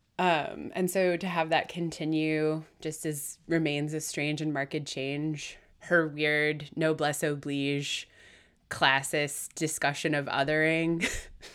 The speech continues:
Um, but yeah, you really handled the present tense really well, 'cause it's like a,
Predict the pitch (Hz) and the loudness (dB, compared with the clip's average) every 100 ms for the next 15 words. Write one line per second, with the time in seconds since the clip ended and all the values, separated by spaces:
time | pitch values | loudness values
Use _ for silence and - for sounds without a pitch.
0 | - _ _ _ - - - - - - | -20 _ _ _ -12 -10 -10 -12 -16 -20
1 | - _ _ _ 156 170 160 147 147 151 | -20 _ _ _ 4 6 4 2 -4 -8
2 | - _ _ _ - 185 190 160 165 170 | -12 _ _ _ 2 6 8 6 6 6
3 | 170 170 156 147 143 156 147 151 135 135 | 4 2 0 -2 -4 -4 -4 -4 -4 -4
4 | 139 139 135 131 - 151 180 185 240 190 | -4 -2 -4 -6 -8 -4 -2 -2 0 0